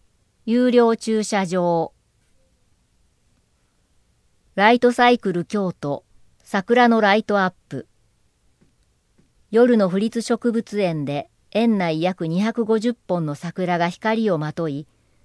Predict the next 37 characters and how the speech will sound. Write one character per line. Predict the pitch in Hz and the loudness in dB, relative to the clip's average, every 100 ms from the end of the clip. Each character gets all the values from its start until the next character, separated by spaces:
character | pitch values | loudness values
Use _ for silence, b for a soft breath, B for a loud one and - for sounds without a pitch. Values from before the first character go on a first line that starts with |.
| _ _ _ | _ _ _
夜 | 208 220 | 0 2
だ | 180 175 | 2 0
け | 185 | -2
の | 165 | -2
幻 | 156 190 208 | -2 -4 0
想 | 233 233 | 0 0
的 | 226 226 | -2 -2
な | 226 | -2
景 | 220 233 | -2 -4
色 | - 180 | -4 -6
が | 151 | -6
広 | 147 160 165 | -4 -4 -2
が | 165 | -4
り | 156 | -4
ま | 151 147 | -6 -8
す。 | - _ _ _ _ _ _ _ _ _ _ _ _ | -12 _ _ _ _ _ _ _ _ _ _ _ _
思 | - 190 226 | -2 2 4
わ | 220 | 2
ず | 156 | 0
見 | 156 185 | -2 0
惚 | 196 | 0
れ | 202 | 0
る | 196 | 0
夜 | 185 | 0
桜 | 180 233 226 190 | 0 -2 0 0
の | 160 | -2
世 | - 185 | -6 -6
界 | 185 160 143 | -4 -4 -4
を | 139 - | -6 -6
お | |
楽 | 160 196 196 | -6 -2 -2
し | 185 | -2
み | 190 175 | -4 -4
く | 170 | -4
だ | 165 | -6
さ | - 156 | -4 -8
い。 | 131 | -8